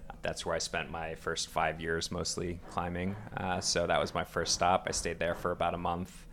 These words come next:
Uh, went up to the Northeast to New Hampshire and to Maine to visit some family before I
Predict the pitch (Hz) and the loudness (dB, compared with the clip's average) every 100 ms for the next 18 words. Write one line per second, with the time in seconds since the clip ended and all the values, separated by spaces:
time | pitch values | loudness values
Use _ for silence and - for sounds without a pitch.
0 | - - - - - 82 85 85 - - | -16 -16 -14 -6 -2 0 0 -2 -4 -6
1 | - 85 - 87 87 - 87 87 87 90 | -2 -2 -2 -6 -4 -4 -4 -4 -4 -2
2 | 87 90 - 98 98 101 - - - - | 0 0 8 10 10 8 2 -14 -16 -18
3 | - - 82 85 82 90 85 87 90 90 | -12 -6 -2 0 2 2 4 0 0 0
4 | 87 87 82 - - 87 - 85 90 92 | 0 0 -2 -4 -2 -2 -2 0 2 2
5 | 85 - 87 82 82 85 | 0 2 4 4 4 0